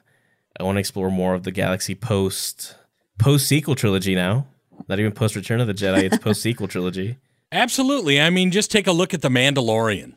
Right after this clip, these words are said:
Speaker 3: you know? It proves that Star Wars can exist way outside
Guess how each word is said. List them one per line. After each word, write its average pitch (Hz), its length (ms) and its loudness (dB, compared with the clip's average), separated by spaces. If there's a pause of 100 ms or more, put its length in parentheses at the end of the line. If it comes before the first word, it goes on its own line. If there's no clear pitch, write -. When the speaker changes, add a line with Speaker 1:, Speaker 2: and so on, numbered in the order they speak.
(140)
Speaker 3:
you 110 100 -2
know? 101 300 -2 (340)
It - 320 -4
proves 151 880 0 (100)
that 127 300 -4
Star 135 460 2
Wars 113 400 0
can 135 180 -2
exist 107 680 -2 (680)
way 123 300 0
outside 95 840 -4